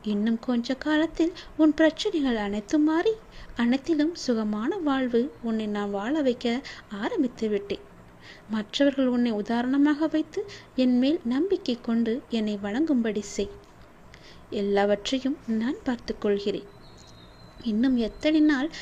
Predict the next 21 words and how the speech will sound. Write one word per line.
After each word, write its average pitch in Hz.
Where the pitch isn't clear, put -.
இழந்து 302
போன 240
விஷயங்களையும் 262
உறவுகளையும் 262
நினைத்து 233
வருத்தப்பட 277
போகின்றாய். 247
அவர்கள் 220
உன் 214
அன்பை 247
சிறிதும் 240
உணராத 240
மனம் 247
படுத்தவர்கள் 226
என்று 226
நீ 208
அறிவாயல்லவா? 254
அதை 202
உணர்ந்து 233
தெரிந்த 269
பிறகும் 269